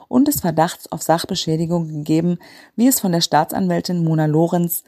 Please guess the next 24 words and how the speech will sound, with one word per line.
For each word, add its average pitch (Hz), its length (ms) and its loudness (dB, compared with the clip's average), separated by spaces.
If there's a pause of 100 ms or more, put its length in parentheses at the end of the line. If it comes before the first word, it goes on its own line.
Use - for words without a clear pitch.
(180)
auf - 180 -4
Anfrage 180 420 -2
der 180 160 -4
taz - 340 -6
heißt. - 420 -6 (720)
Der - 100 2
Anfangsverdacht 165 920 -2
reiche 180 320 2
bei 151 120 -2
Straftaten 170 800 0
für - 140 -8
eine 160 200 -2
Hausdurchsuchung 156 680 -2
aus. - 360 -4 (920)
Bei 165 120 2
der 156 120 2
Aktion 254 580 0 (360)
soll 180 200 2
ein 202 280 0
nicht 339 280 -2
geringer 190 340 -2
Schaden 156 380 -2
entstanden 190 500 -2
sein, - 280 -10